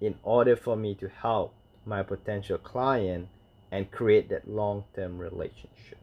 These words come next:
So the key is to sharpen your mindset when it comes to sale is number one, fi-, figuring out the why and what drives the individual or yourself.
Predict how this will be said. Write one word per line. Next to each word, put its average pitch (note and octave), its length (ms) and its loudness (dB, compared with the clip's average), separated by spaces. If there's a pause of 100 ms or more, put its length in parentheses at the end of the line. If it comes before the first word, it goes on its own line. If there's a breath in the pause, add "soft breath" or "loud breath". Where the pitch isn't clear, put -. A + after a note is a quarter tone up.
(2500)
So B2+ 180 4
the A#2 100 2
key F#3+ 380 2
is F#3+ 80 2
to C#3+ 140 -6
sharpen C#3 440 4
your A#2 160 2
mindset G#2+ 840 2 (260)
when G2 160 -6
it F#2+ 120 -6
comes A#2 300 -2
to G2+ 100 -8
sale G2+ 480 4
is - 220 -6
number B2+ 280 2
one, A2 400 4 (360)
fi-, C3+ 440 6 (120)
figuring D#3 440 4
out D#3 160 2
the E3 100 8
why F#2 480 0 (480)
and G2+ 240 -4
what A2+ 360 4
drives G#2+ 720 0 (1080)
the G2+ 160 -2
individual G#2+ 800 4
or G2 140 0
yourself. G2+ 460 -2